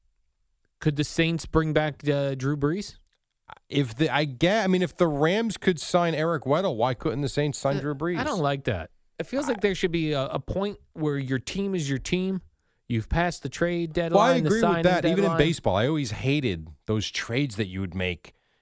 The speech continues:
Speaker 2: You know, the, that late summer trade deadline. To me, it was like, you, well, your team's so different than what you were. So I agree with you.
Speaker 1: He retired. You can't come back.
Speaker 2: Yeah, and he plays a position where he should still be, I would think,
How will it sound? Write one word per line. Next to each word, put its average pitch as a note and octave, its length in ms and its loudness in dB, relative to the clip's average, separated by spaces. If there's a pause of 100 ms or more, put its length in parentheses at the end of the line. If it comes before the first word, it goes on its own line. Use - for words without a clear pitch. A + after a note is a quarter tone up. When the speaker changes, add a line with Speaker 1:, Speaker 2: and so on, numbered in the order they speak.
(120)
Speaker 2:
You A#2+ 120 -2
know, F2+ 240 0
the, F#2+ 220 0
that G2 220 0
late A2+ 400 -4
summer C3+ 520 0
trade B2 420 -6
deadline. F#2+ 340 0
To - 80 -4
me, D#3 100 2
it F3+ 40 -2
was C#3+ 120 -4
like, C3 260 -2
you, A#2+ 280 -4
well, B2+ 280 -6
your D3 140 -2
team's F#3+ 300 0
so F#3 140 2
different D#3+ 580 2
than A2+ 280 2 (580)
what C3 260 -2
you C#3 140 2
were. A#2+ 480 0 (300)
So - 120 0
I E3+ 120 4
agree A3 280 2
with E3 220 0
you. C#2 240 -4
Speaker 1:
He - 180 -2
retired. G3+ 720 -2
You D#3+ 140 -4
can't D4 260 0
come C4+ 160 0
back. C#4+ 400 -2
Speaker 2:
Yeah, B2 260 0
and B2 120 2
he C3 60 2
plays F3 280 6
a D#3 40 -4
position B2 600 2
where G2+ 320 0
he A#2+ 360 -6
should C#3 520 -4
still C#3 460 -2
be, A2 320 0
I G#2 80 0
would D3+ 180 -2
think, A#2 560 2